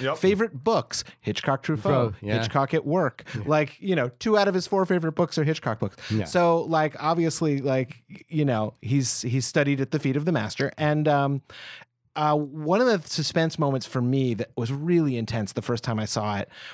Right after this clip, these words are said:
Speaker 2: was, and I realized that I, uh, probably a lot of people weren't
Speaker 3: Mm.
Speaker 2: clicking into it, but I sure did, was when they're enjoying the house because the Parks have gone on holiday
Speaker 1: Mm-hmm.
Speaker 2: camping. We
Speaker 3: Yeah.
Speaker 2: know they've gone camping.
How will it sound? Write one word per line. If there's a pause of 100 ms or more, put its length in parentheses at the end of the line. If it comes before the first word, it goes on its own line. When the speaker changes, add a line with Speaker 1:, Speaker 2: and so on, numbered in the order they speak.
(140)
Speaker 2:
was,
and
I
realized
that
I, (920)
uh,
probably
a
lot
of
people
weren't (320)
Speaker 3:
Mm.
Speaker 2:
clicking
into
it,
but
I
sure
did, (320)
was (580)
when
they're
enjoying
the
house
because
the
Parks
have
gone
on
holiday
Speaker 1:
Mm-hmm. (220)
Speaker 2:
camping.
We
Speaker 3:
Yeah.
Speaker 2:
know
they've
gone
camping.